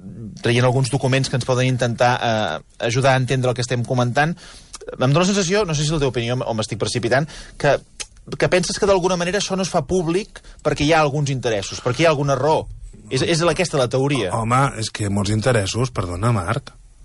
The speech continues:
Speaker 1: De, de
Speaker 2: Quants
Speaker 1: mòbils,
Speaker 2: anys
Speaker 1: de wifi,
Speaker 2: Perdona,
Speaker 1: de
Speaker 2: ara posem-ho,
Speaker 1: això?
Speaker 2: poso el mateix exemple amb el tabac. Quants anys van trigar a dir que el tabac era cancerigen? Cinquanta anys.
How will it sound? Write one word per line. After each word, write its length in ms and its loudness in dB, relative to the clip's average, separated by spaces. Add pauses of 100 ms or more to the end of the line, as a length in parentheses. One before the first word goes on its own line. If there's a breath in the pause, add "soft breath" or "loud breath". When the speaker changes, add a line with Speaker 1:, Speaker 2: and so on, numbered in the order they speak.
(260)
Speaker 1:
De, 220 4
de 180 4
Speaker 2:
Quants 60 -2
Speaker 1:
mòbils, 360 4
Speaker 2:
anys 160 -4
Speaker 1:
de 80 0
wifi, 440 0
Speaker 2:
Perdona, 140 2
Speaker 1:
de 80 4
Speaker 2:
ara 320 0
posem-ho, 440 0
Speaker 1:
això? 120 -6
Speaker 2:
poso 220 0
el 60 2
mateix 240 2
exemple 320 0
amb 80 2
el 80 0
tabac. 340 -4
Quants 220 0
anys 120 0
van 120 2
trigar 260 0
a 20 -2
dir 120 -4
que 80 -2
el 60 0
tabac 260 -2
era 140 -2
cancerigen? 580 -2 (460)
Cinquanta 440 0
anys. 200 -6